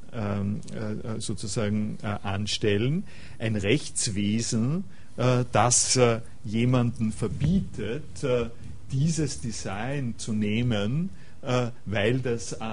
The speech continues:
das Markenrecht von, äh, Levi's, äh, ähm, äh, zerstört oder, oder übertritt, äh, äh, da fragt man sich, äh, äh, ob das, äh, ob das sozusagen,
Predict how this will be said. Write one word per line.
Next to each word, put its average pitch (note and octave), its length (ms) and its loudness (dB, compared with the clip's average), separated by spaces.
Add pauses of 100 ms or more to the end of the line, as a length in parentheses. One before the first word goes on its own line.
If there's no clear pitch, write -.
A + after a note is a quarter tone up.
(180)
das G#2 160 -8
Markenrecht G#2+ 720 -6
von, G2+ 380 -4
äh, G2+ 200 -4
Levi's, A2+ 600 4
äh, A#2+ 60 2
ähm, G#2+ 360 2
äh, G#2+ 1300 -2
zerstört A2+ 640 -2
oder, A2+ 260 -2
oder A2 180 -4
übertritt, A#2+ 720 -4
äh, C#3 140 0
äh, - 880 -4
da A#2 120 2
fragt G#2+ 400 -2
man C3 80 4
sich, B2+ 560 0
äh, A#2+ 220 6
äh, A#2 40 0 (720)
ob - 260 2 (240)
das, G#2+ 520 2 (100)
äh, G#2+ 180 0 (600)
ob G#2 180 -2
das A#2 180 0
sozusagen, G2+ 1000 0